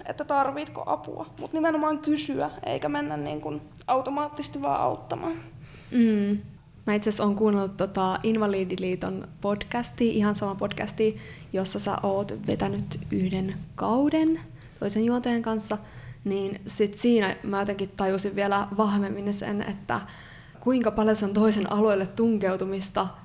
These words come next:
Speaker 2: että jos menee auttaa jossain tollasessa asiassa.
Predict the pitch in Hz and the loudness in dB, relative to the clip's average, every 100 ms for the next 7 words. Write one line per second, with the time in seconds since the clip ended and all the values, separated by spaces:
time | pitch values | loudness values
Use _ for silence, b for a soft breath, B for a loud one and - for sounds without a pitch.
0 | - 196 208 214 214 208 196 202 208 202 | -4 -2 2 2 4 0 -2 0 2 0
1 | 202 - 208 202 202 202 202 208 - 196 | 0 -2 2 2 2 0 -2 -4 -2 -2
2 | 196 240 208 - | 0 -2 -2 -2